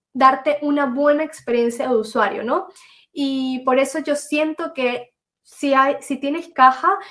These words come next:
y si no, deberías <laughs> diseñarla y hacerlo para tu producto,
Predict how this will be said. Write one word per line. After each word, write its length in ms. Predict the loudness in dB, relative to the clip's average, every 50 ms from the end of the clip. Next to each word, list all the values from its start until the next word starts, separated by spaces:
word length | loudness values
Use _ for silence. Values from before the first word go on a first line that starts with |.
| -16 -4
y 160 | 0 0 2
si 180 | 2 2 0 0
no, 220 | 2 2 2 2 4
deberías 680 | 4 4 6 6 4 4 2 4 4 2 2 0 -6
<laughs> 920 | -10 -10 -8 -8 -8 -8 -10 -12 -14 -14 -18 _ -20 -18 -18 -18 -16 -10 -4
diseñarla 800 | 0 2 2 4 4 2 2 4 6 6 6 6 4 2 2 2 0
y 100 | -2 -2
hacerlo 520 | -2 -2 -2 -2 0 0 0 0 -2 0
para 220 | 0 0 0 -2
tu 120 | -2 -4 -4
producto, 560 | -4 -2 0 0 0 0 -2 -4 -4 -4 -4